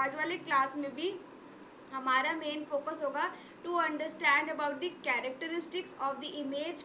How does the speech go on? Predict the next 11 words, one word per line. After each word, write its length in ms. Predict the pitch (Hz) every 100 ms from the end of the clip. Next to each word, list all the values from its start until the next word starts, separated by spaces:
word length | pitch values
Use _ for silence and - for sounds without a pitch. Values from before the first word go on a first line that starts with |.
| -
formed 300 | 285 277 285
by 100 | 302 320 302
plane 340 | 262 269 269
mirror। 260 | 269 262 302 415 - - -
फिर 140 | 311 311
हम 140 | 302
देखेंगे 400 | 294 294 320 320 311
कि 100 | 359 -
spherical 520 | - 262 269 - 311
mirrors 320 | 269 254 285 294
क्या 120 | 359